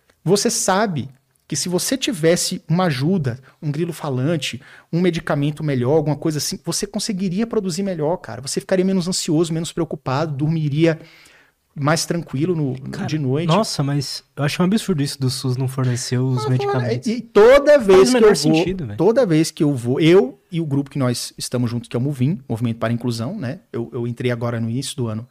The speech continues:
Speaker 1: com o Movim. O Movim é um grupo que eu estou junto já há muitos anos. Eu, eu junto assim, é, nós, nós fizemos palestra junto, a gente tá sempre próximo,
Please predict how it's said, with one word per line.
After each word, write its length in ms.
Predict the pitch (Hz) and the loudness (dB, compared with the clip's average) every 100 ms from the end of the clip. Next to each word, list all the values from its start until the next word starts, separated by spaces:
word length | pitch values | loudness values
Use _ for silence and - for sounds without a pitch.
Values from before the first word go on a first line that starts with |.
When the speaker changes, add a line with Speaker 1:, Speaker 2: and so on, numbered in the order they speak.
| _ _ _ | _ _ _
Speaker 1:
com 120 | - | -4
o 40 | 120 | -2
Movim. 300 | 117 110 175 | -2 -4 0
O 20 | |
Movim 220 | 185 190 | 0 2
é 60 | 247 | 0
um 40 | |
grupo 240 | 190 226 - | 0 -6 -2
que 80 | |
eu 60 | 214 | -2
estou 300 | 202 202 190 | 0 -2 -2
junto 360 | 139 180 202 170 | -2 -6 -6 -8
já 140 | 160 | -6
há 40 | |
muitos 340 | 160 196 175 117 | -6 -8 -8 -10
anos. 320 | 107 - - _ _ _ _ _ _ | -12 -14 -20 _ _ _ _ _ _
Eu, 160 | - 135 | -12 -8
eu 80 | 147 | -6
junto 220 | 127 - | -4 -2
assim, 280 | 202 - 101 _ - | -2 -2 -6 _ -4
é, 140 | 123 | -2
nós, 320 | 139 156 - - | 0 0 -2 -2
nós 300 | 151 143 - | 0 0 0
fizemos 320 | - 165 214 | -2 0 0
palestra 360 | - 185 185 180 | 2 2 2 0
junto, 140 | 180 | 0
a 60 | 185 | 0
gente 100 | 226 | 0
tá 100 | - | 0
sempre 440 | 294 311 294 285 - | 0 0 -2 -2 -2
próximo, 560 | - 175 131 - 110 | 4 6 4 0 -6